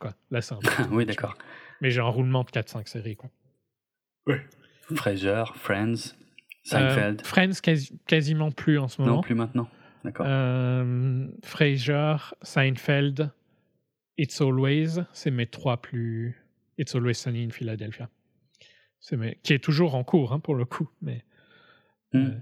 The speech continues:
Speaker 1: qui est une des meilleures séries, une des meilleures sitcoms de tous les temps.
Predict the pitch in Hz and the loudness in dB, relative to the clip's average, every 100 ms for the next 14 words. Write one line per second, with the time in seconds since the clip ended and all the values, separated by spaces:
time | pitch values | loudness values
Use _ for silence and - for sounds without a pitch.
0 | - - 120 113 110 107 107 104 - 98 | -14 -2 0 0 -4 -4 -4 -6 -6 -8
1 | 104 - 131 120 117 113 110 - 123 - | -8 -8 -6 -2 -2 -2 -6 -6 -12 -8
2 | 117 107 - 110 - | -10 -10 -10 -12 -10